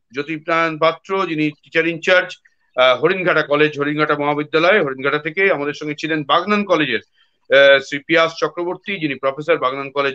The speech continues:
বাগনান, হাওড়া থেকে। অতএব আজকে আমরা বিভিন্ন, মানে, জেলা থেকে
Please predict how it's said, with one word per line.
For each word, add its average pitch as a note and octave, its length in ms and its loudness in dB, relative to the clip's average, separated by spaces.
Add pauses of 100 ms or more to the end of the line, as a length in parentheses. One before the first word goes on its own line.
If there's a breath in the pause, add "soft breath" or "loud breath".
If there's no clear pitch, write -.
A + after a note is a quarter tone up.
বাগনান, B2 280 -4
হাওড়া C#3 260 2
থেকে। D#3+ 320 -2
অতএব E3+ 280 0 (440 loud breath)
আজকে D3+ 240 0
আমরা F3+ 400 4 (180)
বিভিন্ন, A#3+ 600 0 (300)
মানে, D3 260 2
জেলা E3 280 0
থেকে G#2+ 280 -6